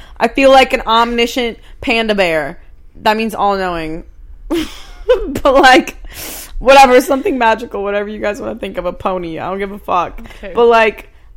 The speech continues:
Speaker 1: I just feel, and there's something in the solar system and the planets right now, and I don't need to educate you guys on it, but Libras are going through shit, but I just fucking see this shit, and I fucking see it now, like, I see this shit, and I'm like, "Bro."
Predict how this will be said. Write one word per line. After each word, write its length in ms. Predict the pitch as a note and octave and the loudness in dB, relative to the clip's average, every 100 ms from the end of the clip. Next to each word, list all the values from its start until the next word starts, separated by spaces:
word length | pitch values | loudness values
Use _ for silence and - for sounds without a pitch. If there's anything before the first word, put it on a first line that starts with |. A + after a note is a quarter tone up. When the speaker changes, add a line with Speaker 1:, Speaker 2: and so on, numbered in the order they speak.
| - | 0
Speaker 1:
I 160 | A3 | 0
just 300 | A3 B3 - | 2 -4 -8
feel, 840 | - - G#3+ G#3 A#3 B3 B3+ - - _ _ - _ - - - - - | -18 -12 -4 0 0 0 -2 -6 -18 _ _ -20 _ -20 -20 -20 -20 -12
and 180 | G#3+ G#3+ | -8 -4
there's 180 | G3+ F#3+ | -6 -4
something 400 | B3 B3 C#4 C#4 | -4 -2 -4 -4
in 100 | C#4 | -4
the 80 | C4+ | -4
solar 360 | C4+ B3 A3+ A#3 | -4 -2 -2 -2
system 240 | A#3 A#3 | -6 -10
and 60 | A3 | -10
the 40 | G3+ | -8
planets 260 | G3 G3 | -6 -6
right 120 | G3+ | -6
now, 300 | F#3+ F#3 F#3 | -4 -2 0
and 100 | F3+ | -2
I 160 | C#3+ F3+ | -4 -4
don't 120 | F#3 | -4
need 120 | F#3+ F3+ | -6 -6
to 40 | D3 | -6
educate 320 | F3 - F3+ | -8 -8 -10
you 80 | D#3+ | -6
guys 180 | E3+ | -8
on 80 | E3+ | -8
it, 80 | D#3+ | -8
but 80 | D#3+ | -8
Libras 380 | D#3+ F#3+ G3 F#3 | -8 -8 -6 -6
are 100 | D#3 | -6
going 160 | E3 | -6
through 140 | E3 F3 | -8 -12
shit, 160 | F3 | -12
but 80 | - | -6
I 140 | G3+ A3 | -6 -6
just 180 | A3 | -6
fucking 300 | - A#3 B3 | -2 0 -2
see 240 | A3 B3 A#3 | -8 -8 -6
this 200 | G#3+ G#3 | -6 -6
shit, 340 | - A3+ F3 - - - | -2 -2 -2 -8 -20 -8
and 80 | F#3 | -6
I 100 | F3+ | -4
fucking 400 | G#3 G3 G3+ F3 | -4 -6 -8 -12
see 320 | - G#3+ G3 | -10 -6 -4
it 100 | D3 | -4
now, 300 | F3 D#3+ D#3 | -6 -6 -6
like, 180 | D3+ C#3+ | -8 -8
I 140 | D#3 | -8
see 400 | D3+ - E3+ E3 | -8 -14 -14 -14
this 180 | D#3 D#3 | -14 -14
shit, 420 | - E3 D#3 - - - | -8 -6 -6 -10 -20 -20
and 120 | - D#3+ | -12 -8
I'm 100 | D#3+ | -6
like, 360 | D#3 - - | -8 -10 -16
"Bro." 880 | E3+ E3+ F3+ F3+ F3+ F3 E3 C#3+ - | -10 -2 2 4 6 4 2 -4 -10